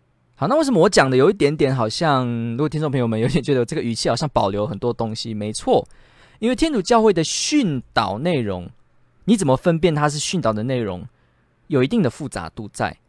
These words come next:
但是基本而言，如果教会正式发表的，比方说所有的文献，他发表的这些所谓的通谕啊，教宗发表的通谕啊、劝谕啊，然后，呃，中，那个文献啊，等等的，那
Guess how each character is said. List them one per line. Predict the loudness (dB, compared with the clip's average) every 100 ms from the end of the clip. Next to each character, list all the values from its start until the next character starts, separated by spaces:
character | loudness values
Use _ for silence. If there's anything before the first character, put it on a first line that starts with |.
| _ -4
但 | -2
是 | -2
基 | 0 2
本 | 4 4
而 | 2
言， | 2 2
如 | 2 6
果 | 8 8 2 _
教 | 4 4 6
会 | 4
正 | 4 2 2
式 | -2
发 | 2 2
表 | 4 2
的， | 0
比 | -6 -4
方 | -4
说 | 0 0 0 -8 _
所 | -10 2 6
有 | 6
的 | 4
文 | 0 -2
献， | -4 -2 -2 -2 _ _ _ _ _
他 | 0 2
发 | 4 4
表 | 4 2
的 | 0
这 | -4 -6
些 | -4 0 2 4 2
所 | -2 -2 -2
谓 | -2 -2
的 | -2 0 0 -2
通 | -2 -2 -2 -4
谕 | -8 -6 -6
啊， |
教 | 0 0
宗 | 0
发 | -2
表 | -2
的 | -2
通 | -6 -6 -6
谕 | -6 -4 -2
啊、 | -2 -4
劝 | -4 -2 -2
谕 | -4 -6 -4
啊， | -2 -2
然 | -2
后， | -2 -4 -8
呃， | -10 -10 -12 -6
中， | -6 -6
那 | -6
个 | -6 -4
文 | -4 -6
献 | -2 -2 0
啊， | 0 0 -2 -6 -20 -20 _ 0
等 | 2
等 | 2 0
的， | -2 -6 _ _ _ _ _ _ _ _ -2
那 | 0